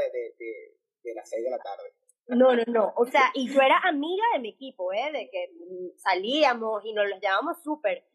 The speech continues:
Speaker 2: pero en el trabajo que no me vinieran con mariqueras, ¿sabes?
Speaker 1: Claro,
Speaker 2: El
Speaker 1: claro.
Speaker 2: trabajo,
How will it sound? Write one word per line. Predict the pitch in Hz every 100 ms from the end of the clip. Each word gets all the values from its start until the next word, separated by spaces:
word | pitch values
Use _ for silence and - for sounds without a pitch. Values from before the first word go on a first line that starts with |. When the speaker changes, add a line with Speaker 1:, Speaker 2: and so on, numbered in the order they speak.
| _ _ _
Speaker 2:
pero | 226 226 220
en | 208
el | 208 202
trabajo | 202 196 202 208 240 427
que | 466
no | 311
me | 247 370 440
vinieran | 285 277 403
con | 539 539
mariqueras, | 285 156 - - - - _ _ _ _
¿sabes? | 254 214 190
Speaker 1:
Claro, | 202
Speaker 2:
El | 185 _ _
Speaker 1:
claro. | 180 190 196 202
Speaker 2:
trabajo, | 202